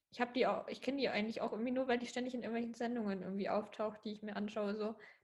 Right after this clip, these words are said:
Die war ja mal bei Stepping Out und bei dieser, ähm, Showtime meines Lebens, hieß es so?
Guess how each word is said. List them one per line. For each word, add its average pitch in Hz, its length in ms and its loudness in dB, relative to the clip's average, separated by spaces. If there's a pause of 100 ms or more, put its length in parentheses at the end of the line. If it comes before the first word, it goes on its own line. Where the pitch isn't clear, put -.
Die 226 80 -6
war 214 80 8
ja 226 80 8
mal 226 160 6
bei 214 100 6
Stepping 233 400 -2
Out 269 440 2 (680)
und 214 280 0
bei 226 280 8
dieser, 220 560 2
ähm, 208 500 2 (200)
Showtime 233 800 2
meines 208 640 0
Lebens, 247 540 -4
hieß 294 200 -2
es 320 140 2
so? 349 240 2